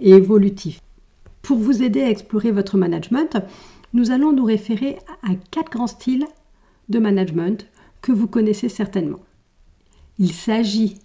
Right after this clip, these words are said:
du style directif, participatif, persuasif et délégatif. Alors, nous allons les détailler. Donc, le style directif correspond plutôt à un manager qui prend toutes les décisions. Le manager donne des instructions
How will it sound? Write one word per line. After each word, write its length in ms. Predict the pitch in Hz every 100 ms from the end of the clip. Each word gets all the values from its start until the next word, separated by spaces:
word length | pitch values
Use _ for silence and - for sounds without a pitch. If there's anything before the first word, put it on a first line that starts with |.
| -
du 200 | 185 185
style 420 | 190 - 190 156
directif, 800 | 143 185 170 - - 285 - - _ _ _ _ _ _ _ _ -
participatif, 1040 | 285 - 233 - 196 190 160 202 262 - _ - _ _ _ _ -
persuasif 920 | 254 - - 185 165 202 240 - - -
et 140 | 226 156
délégatif. 640 | 196 220 196 180 - - - _ - - - - 214
Alors, 160 | 160
nous 200 | 185 185
allons 120 | 208
les 140 | 226 196
détailler. 560 | 175 - 160 233 359 - - -
Donc, 260 | 233 220 -
le 160 | 254 277
style 380 | - - 294
directif 600 | 247 240 233 - - - -
correspond 420 | 226 240 - 277
plutôt 420 | - 254 - 294
à 40 | 262
un 120 | 202
manager 680 | 208 240 233 190 214 247 262
qui 140 | 208
prend 240 | 190 226 233
toutes 320 | - 285 -
les 80 | 208
décisions. 480 | 196 190 180 147 - - - - - _ _ _ _ _
Le 80 | 196
manager 540 | 175 175 170 175 180
donne 180 | 170 170
des 180 | 165 165
instructions 560 | 180 - 196 - 190